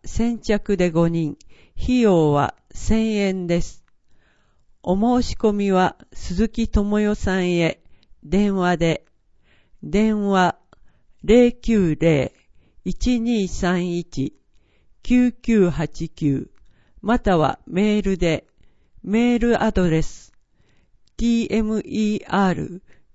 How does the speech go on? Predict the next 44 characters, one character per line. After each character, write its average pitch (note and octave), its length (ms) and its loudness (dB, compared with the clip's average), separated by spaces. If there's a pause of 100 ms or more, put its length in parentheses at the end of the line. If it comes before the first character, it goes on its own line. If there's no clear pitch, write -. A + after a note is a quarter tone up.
ユ A3+ 320 0
ー - 120 -10
エ G#3 140 2
ム G3+ 200 -2
オ F3 400 -2 (540)
ー - 40 -6
エ G3 60 2
ス A#3 280 0
ユ A3+ 280 2
ー - 140 -6
ゼ F#3 160 0
ッ F#3 80 -2 (160)
ト G#3+ 180 4
ユ G#3 280 2
ー - 80 -6 (160)
ケ G3+ 420 0
ー - 40 -6
ア F3 120 2
イ - 220 -6 (560)
ア F#3+ 120 0
ッ - 80 0 (180)
ト A3+ 180 2
マ G#3+ 240 0
ー F3 40 -4
ク - 380 -4 (720)
ジ G3 180 -4
ー A3+ 360 2
エ A3 60 2
ム E3 260 -2 (380)
エ A3 320 2
ー - 120 -6
ア G#3 120 2
イ G3+ 200 -2
エ G3 160 4
ル - 260 -2 (420)
ド F3+ 200 0
ッ - 60 -2 (200)
ト G3+ 340 0 (100)
シ G3+ 480 -2
ー F#3+ 100 4
オ F#3 220 0
ー E3 80 -2
エ F#3 60 2
ム。 D3+ 260 -6